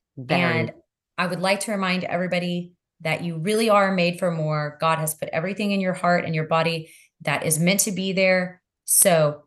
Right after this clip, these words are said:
Speaker 2: focus on that and continue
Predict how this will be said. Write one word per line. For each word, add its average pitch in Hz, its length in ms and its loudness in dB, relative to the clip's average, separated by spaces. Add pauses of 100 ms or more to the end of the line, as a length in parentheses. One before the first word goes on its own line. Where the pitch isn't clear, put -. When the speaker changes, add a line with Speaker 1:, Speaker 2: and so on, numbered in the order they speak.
(140)
Speaker 2:
focus 196 320 4
on 233 160 0
that 185 460 -2 (680)
and 160 160 -6
continue 165 720 0